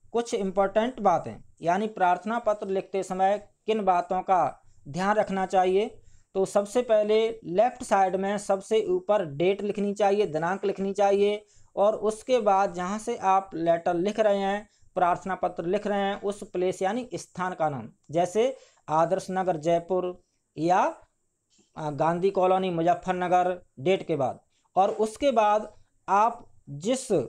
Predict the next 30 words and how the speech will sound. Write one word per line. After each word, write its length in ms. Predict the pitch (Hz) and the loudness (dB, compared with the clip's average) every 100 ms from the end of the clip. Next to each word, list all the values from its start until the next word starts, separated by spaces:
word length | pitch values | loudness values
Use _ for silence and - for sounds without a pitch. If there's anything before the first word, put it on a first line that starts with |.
| - _ _ _ - | -10 _ _ _ -14
संस्था 500 | - 190 190 - 226 | -2 -2 -2 0 0
प्रमुख 380 | 226 214 214 214 | 0 -2 -2 2
या 140 | 220 208 | 2 2
विद्यालय 520 | 180 160 185 190 190 | -2 0 2 2 2
के 220 | 208 214 | 2 0
प्रमुख 420 | 214 180 185 202 - | 0 -4 -6 -6 -4
के 100 | 202 | 0
लिए 240 | 208 208 | 0 0
पत्र 260 | 196 190 185 | -2 -2 -4
लिख 160 | 180 185 | -4 -2
रहे 160 | 180 | -4
हैं, 260 | 160 123 135 | -4 -8 -6
जैसे 500 | 170 175 220 302 - _ _ | -6 0 0 0 -4 _ _
सेवा 360 | - 175 175 180 | -4 0 2 2
में 240 | 190 262 302 | 0 -2 -4
श्रीमान 460 | - 165 170 214 240 | -4 -2 -2 -4 -4
प्राचार्य 580 | - 160 156 180 185 | 0 0 2 2 2
महोदय 560 | 185 180 175 180 175 175 - | 2 0 2 2 0 -4 -6
या 180 | 165 175 | 0 0
सेवा 340 | 170 165 165 175 | 0 0 0 -2
में 120 | 185 | -6
श्रीमान 580 | 170 156 160 180 254 254 - | -6 -6 -4 -2 -4 -6 -6
प्रधानाध्यापक 920 | 147 139 139 170 185 170 175 175 180 | -6 -4 -4 -2 -2 2 0 2 -2
महोदय, 500 | 180 170 170 165 160 - _ _ _ - | 0 0 2 2 0 -6 _ _ _ -4
उनके 260 | 196 214 220 | -2 0 2
लिए 180 | 240 | 2
उचित 540 | 262 226 226 277 269 - | 0 0 -2 -4 -8 -4
एवं 300 | 185 196 247 - | -2 0 -2 -4
उपयुक्त 440 | 180 214 254 - | -4 0 -2 -4
संबोधन। 560 | 311 277 240 160 120 | -4 -2 0 0 -2